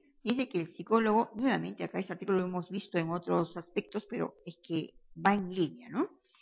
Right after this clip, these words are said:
Eh, dice que es importante reconocer las diferencias que hay justamente, en este caso podemos aplicar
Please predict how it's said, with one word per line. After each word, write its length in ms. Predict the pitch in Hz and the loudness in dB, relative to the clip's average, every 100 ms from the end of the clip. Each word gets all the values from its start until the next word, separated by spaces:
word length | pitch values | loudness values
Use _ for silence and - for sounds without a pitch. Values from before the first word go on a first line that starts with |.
| - - _ - | -20 -20 _ -2
Eh, 300 | 180 175 175 | 4 6 6
dice 240 | 233 277 | 2 -4
que 100 | 254 | 0
es 80 | 262 | 0
importante 640 | 240 196 - 220 226 233 | 0 -2 0 0 4 2
reconocer 540 | 220 190 175 170 214 214 | 2 0 -6 -2 0 0
las 140 | 202 | -2
diferencias 680 | 185 - 175 226 220 208 - | -6 -8 -4 -4 -4 -8 -10
que 180 | 165 165 | 2 6
hay 200 | 285 165 | 6 4
justamente, 840 | 180 180 170 165 170 165 190 262 - _ _ _ | -4 -14 -14 -10 -10 -6 -6 -6 -12 _ _ _
en 180 | 175 156 | -4 0
este 220 | 190 - | 0 0
caso 260 | 170 196 196 | 2 2 0
podemos 400 | 165 165 185 - | -4 -6 -6 -8
aplicar 500 | - 185 - 196 | -10 -4 2 2